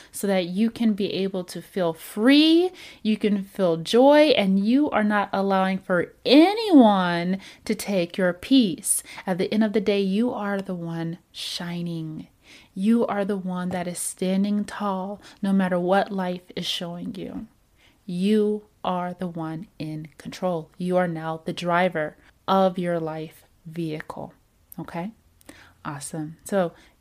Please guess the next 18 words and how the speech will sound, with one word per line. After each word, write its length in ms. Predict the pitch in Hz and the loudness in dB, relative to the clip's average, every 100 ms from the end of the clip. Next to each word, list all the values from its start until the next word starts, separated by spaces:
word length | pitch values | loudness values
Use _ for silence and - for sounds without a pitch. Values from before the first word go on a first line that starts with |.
| - | -2
thank 200 | 214 202 | 0 0
you 80 | 202 | -6
so 320 | - 233 240 | -4 2 4
much 220 | 240 233 | 4 2
for 120 | 226 | -4
tuning 420 | 220 208 196 185 | -2 -2 0 0
in. 180 | 180 180 | -2 -6
I 60 | 180 | -8
hope 320 | - 220 214 | -6 -6 -4
that 180 | 208 - | -6 -2
you 80 | 185 | -4
enjoyed 480 | 175 175 170 165 | -4 -4 -4 -4
this. 300 | 175 175 175 - | -2 -4 -6 -6
As 280 | 196 247 - | -4 -4 -2
always, 500 | 185 180 185 202 - | -4 -2 -6 -8 -6
we 80 | |
are 80 | 180 | -6
here 240 | 180 180 | -6 -8